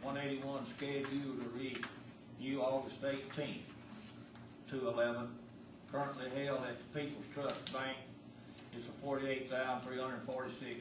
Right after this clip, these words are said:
thirty-seven C D. Uh, People's Trust, their quote was, for one year was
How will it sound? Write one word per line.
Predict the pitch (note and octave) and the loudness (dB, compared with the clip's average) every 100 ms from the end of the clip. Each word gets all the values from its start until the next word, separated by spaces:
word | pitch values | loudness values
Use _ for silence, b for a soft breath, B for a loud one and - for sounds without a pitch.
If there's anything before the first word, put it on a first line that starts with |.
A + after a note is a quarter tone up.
| A#2 C3+ | -2 0
thirty-seven | B2 A2+ - C3 A#2+ G#2+ - | 0 -2 0 0 2 -2 -4
C | C3 B2 | -4 -2
D. | B2+ C3 - - - - - - - - - - - - - | -2 -2 -4 -10 -12 -12 -12 -12 -12 -14 -14 -14 -14 -12 -8
Uh, | D#2 - - | -6 -6 -2
People's | D3 C#3+ A#2+ A#2 - | 0 0 -4 -6 2
Trust, | D#3+ D3+ C3+ - - - - - - | 6 8 6 2 -8 -14 -14 -14 -6
their | B2+ C#3+ - | -2 -2 0
quote | D3 D3+ D#3 D3+ - - | 2 4 4 0 -6 -8
was, | G2 - - G#2+ | -8 -10 -10 -8
for | |
one | G#2 C#3 C3+ | -2 -2 0
year | C#3 C3+ | 0 0
was | B2 | 0